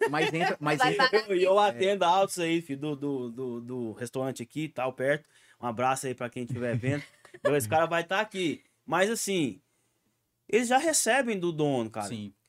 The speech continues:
Speaker 3: E
Speaker 1: É.
Speaker 3: aquela, aqueles dez por cento, eu não sei como é que funciona. Se tiver alguém vendo aí, até manda aí pra gente esclarecer.
Speaker 1: É.
Speaker 3: Mas eu acho que não vai pra mão deles, cara.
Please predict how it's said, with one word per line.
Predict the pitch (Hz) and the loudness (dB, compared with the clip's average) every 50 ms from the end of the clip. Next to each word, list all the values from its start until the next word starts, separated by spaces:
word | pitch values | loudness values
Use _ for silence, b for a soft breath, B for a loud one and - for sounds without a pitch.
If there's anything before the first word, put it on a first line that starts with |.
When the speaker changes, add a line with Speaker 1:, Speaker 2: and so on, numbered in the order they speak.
| _ _ | _ _
Speaker 3:
E | 131 | 2
Speaker 1:
É. | 165 | 2
Speaker 3:
aquela, | 165 - 214 226 240 214 | 2 2 2 2 2 2
aqueles | 175 - 214 220 226 | 2 2 0 0 4
dez | 196 208 196 202 | 4 4 2 2
por | _ 156 139 | _ -6 -6
cento, | - - 190 214 226 175 143 165 | -4 -2 0 0 0 0 0 -2
eu | 170 | -4
não | 196 233 247 | -4 -2 -2
sei | - 226 214 | 0 0 0
como | 214 196 180 175 | 0 -2 -4 -4
é | 165 165 | -4 -6
que | - | -6
funciona. | - - 143 139 - - 202 214 190 165 | -8 -10 -8 -6 -4 -4 -4 -2 -2 -4
Se | - 165 | -6 -6
tiver | 156 - 160 156 160 | -8 -6 -4 -2 -2
alguém | 160 165 160 156 156 147 | -2 -2 -2 -2 -4 -2
vendo | 139 147 143 139 139 135 | -2 -4 -4 -2 -2 -2
aí, | 127 131 143 170 170 | 0 0 0 0 -2
até | 165 _ 139 143 160 | -4 _ -4 -4 -2
manda | 151 143 131 131 135 131 127 | -2 -2 -2 -2 -2 -2 -2
aí | 127 135 165 180 170 _ _ _ _ _ _ | -2 -2 -2 -4 -6 _ _ _ _ _ _
pra | - 113 113 | -8 -8 -8
gente | 107 110 123 120 110 117 | -6 -6 -8 -8 -8 -10
esclarecer. | 107 - - 123 113 110 104 - - 160 175 180 165 | -14 -10 -6 -6 -6 -6 -6 -8 -4 -4 -4 -6 -6
Speaker 1:
É. | _ _ _ _ | _ _ _ _
Speaker 3:
Mas | - 143 147 139 | -4 -2 0 0
eu | 156 147 | 2 2
acho | 147 165 - - | 2 0 0 -2
que | 311 | -2
não | 320 392 | -2 0
vai | 320 330 330 | 2 0 0
pra | 349 - 381 339 | 2 2 0 0
mão | 277 233 220 196 | 2 0 0 0
deles, | 165 165 156 139 120 - | 2 2 2 2 0 -2
cara. | - - 107 95 90 | -6 -8 -8 -10 -10